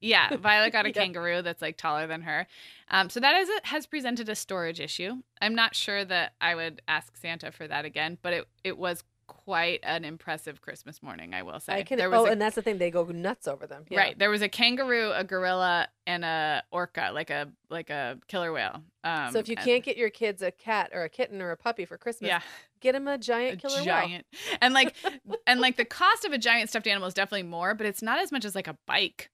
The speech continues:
Speaker 1: or, like, other,
Speaker 2: No,
Speaker 1: like,
Speaker 2: right.
Speaker 1: large size, <laughs> um,
Speaker 2: And I have also seen, like, um, Ruby, my niece, has,
Speaker 1: Uh-huh.
Speaker 2: like, an enormous, I, I wanna say a tiger or something. There's a lot of physical play that happens with
Speaker 1: Yeah.
Speaker 2: that.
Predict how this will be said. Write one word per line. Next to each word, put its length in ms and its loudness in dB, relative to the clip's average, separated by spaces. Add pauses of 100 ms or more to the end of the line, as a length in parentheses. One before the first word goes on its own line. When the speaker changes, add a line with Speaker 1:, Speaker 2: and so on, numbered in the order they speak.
Speaker 1:
or, 120 6
like, 240 4
other, 260 8
Speaker 2:
No, 200 6
Speaker 1:
like, 160 6
Speaker 2:
right. 220 2
Speaker 1:
large 360 6
size, 640 4 (240)
<laughs> 140 -8
um, 480 4
Speaker 2:
And 260 6
I 300 8
have 100 4
also 300 4
seen, 300 -8
like, 260 -2 (160)
um, 540 -2 (140)
Ruby, 460 -6
my 160 -6
niece, 400 -6
has, 180 0
Speaker 1:
Uh-huh. 100 2
Speaker 2:
like, 120 -4
an 80 -2
enormous, 800 -4
I, 180 -14
I 60 -8
wanna 220 -10
say 300 -8
a 20 -8
tiger 420 -14
or 60 -10
something. 300 -18 (500)
There's 140 -6
a 120 2
lot 120 -4
of 80 -4
physical 400 -4
play 260 -6
that 120 -8
happens 320 -12
with 100 -10
Speaker 1:
Yeah. 160 10
Speaker 2:
that. 100 0